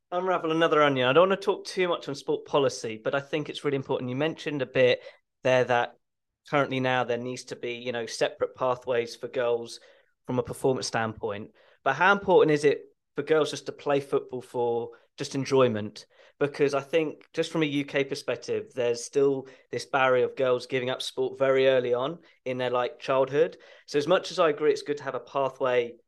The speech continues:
for girls to be a professional footballer, reflecting on how important is it to have just for girls just to turn up on a evening and play five-a-side.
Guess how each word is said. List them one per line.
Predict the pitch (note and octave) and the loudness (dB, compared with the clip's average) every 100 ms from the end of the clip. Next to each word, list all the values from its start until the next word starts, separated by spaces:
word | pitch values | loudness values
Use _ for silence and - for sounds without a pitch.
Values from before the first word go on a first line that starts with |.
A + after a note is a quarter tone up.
| _ - | _ -16
for | - | -4
girls | C#3 B2+ B2 | 0 0 -2
to | - - - | -6 -8 -6
be | C3+ A#2+ | -2 -2
a | |
professional | - - C#3+ C3+ B2+ | -4 -4 -4 -2 -6
footballer, | B2+ - A2+ G#2 A2 - _ - | -6 -4 -6 -6 -8 -10 _ -10
reflecting | C3 - D#3+ - C3+ | -10 -4 -6 -6 -10
on | A#2+ | -6
how | C3 C3+ | -4 -6
important | C3+ C3+ A#2+ | -6 -6 -4
is | B2 | -6
it | A#2+ | -8
to | C3 | -10
have | A2 A#2+ A#2 A2 _ _ _ | -4 0 0 -4 _ _ _
just | - C#3+ - | -2 -2 -2
for | B2 | -4
girls | C#3+ C3+ | 0 0
just | C3+ - | 0 -8
to | C3 | -10
turn | - C#3 C3+ | -2 -2 -2
up | - | -4
on | B2+ | -4
a | B2 A#2 - | -4 -6 -8
evening | C#3 C3+ B2+ A#2+ | -4 -4 -4 -6
and | A#2 | -6
play | B2+ A#2+ | -4 -2
five-a-side. | B2+ A#2+ A#2 - A#2+ A2 G#2 | 0 0 -2 -2 -2 -2 -4